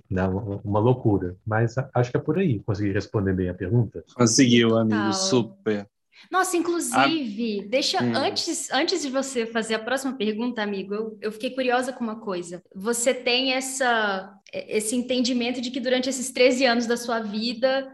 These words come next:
Speaker 3: você tava muito racional. E a sua intuição ainda assim te chamava pra algumas coisas. Hoje você diria que, que a sua intuição e a sua razão estão equilibradas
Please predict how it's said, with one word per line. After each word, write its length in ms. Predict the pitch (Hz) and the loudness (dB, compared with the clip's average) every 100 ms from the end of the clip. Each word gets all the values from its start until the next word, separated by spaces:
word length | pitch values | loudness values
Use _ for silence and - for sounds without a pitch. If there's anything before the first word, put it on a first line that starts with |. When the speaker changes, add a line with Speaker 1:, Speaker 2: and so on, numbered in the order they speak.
| - 202 | -12 -6
Speaker 3:
você 180 | 214 | -4
tava 200 | 254 240 | 0 2
muito 200 | 254 262 | 2 2
racional. 800 | 247 262 - 277 269 233 190 185 175 - - | 2 0 2 0 2 4 2 2 -4 -12 -8
E 200 | 220 233 | 0 0
a 60 | |
sua 180 | 247 294 | 2 2
intuição 480 | 294 311 330 330 302 | 2 2 0 2 2
ainda 280 | 294 359 392 | 2 2 2
assim 420 | 381 - 302 330 | 2 -2 -2 -2
te 120 | - 311 | 0 0
chamava 560 | - 320 302 233 247 | 2 0 0 0 -2
pra 140 | 254 262 | -2 -2
algumas 360 | 247 247 262 | 0 -4 -6
coisas. 720 | - 208 196 185 180 180 - - | -6 -6 -6 -8 -12 -14 -16 -6
Hoje 360 | 226 240 339 311 | 2 4 4 0
você 320 | 285 302 294 | -2 -2 -4
diria 500 | 240 262 247 277 269 | -4 -4 -2 0 0
que, 800 | 269 - 254 233 208 196 190 - - _ | -2 -8 -8 -6 -6 -8 -10 -14 -20 _
que 220 | - 220 | -14 -6
a 60 | 214 | -4
sua 200 | 214 254 | -4 -4
intuição 640 | 247 254 247 - 240 247 | -4 -4 -6 -2 -2 0
e 80 | 240 | -2
a 60 | 233 | -4
sua 200 | 247 220 | -4 -2
razão 520 | 226 220 214 226 233 | 0 -2 -4 -4 -6
estão 380 | 226 - 214 214 | -8 -8 -6 -8
equilibradas 1400 | 214 247 226 214 196 190 202 233 277 320 320 - - | -8 -8 -8 -6 -2 0 0 0 0 0 -2 -8 -12